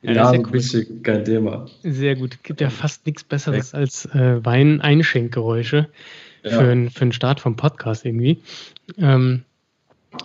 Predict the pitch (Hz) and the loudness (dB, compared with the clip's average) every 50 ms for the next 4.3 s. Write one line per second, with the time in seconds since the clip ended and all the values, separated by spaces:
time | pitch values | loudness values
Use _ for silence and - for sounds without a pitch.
0 | - - - 143 127 117 - 135 123 120 117 113 110 110 110 - - 143 139 135 | -18 -6 -2 -2 -2 0 2 2 2 2 2 0 0 -2 -4 -6 -6 -4 -4 -4
1 | - - 127 113 113 - 135 123 127 123 - 135 123 131 127 - - 135 131 135 | -4 -4 -6 -6 2 2 4 4 4 4 4 4 4 4 2 4 4 4 6 6
2 | 127 117 - 120 113 120 120 113 117 127 117 117 117 117 117 113 113 _ - 143 | 4 2 -2 -2 -2 -2 -2 -2 -4 -4 -2 0 0 0 0 -2 -6 _ 0 0
3 | 131 123 - _ - - - 127 143 143 139 131 127 135 143 139 - - 139 139 | 0 0 -4 _ -6 -2 0 0 0 0 0 0 2 2 2 2 2 2 0 2
4 | 139 131 120 120 113 | 2 0 0 0 -2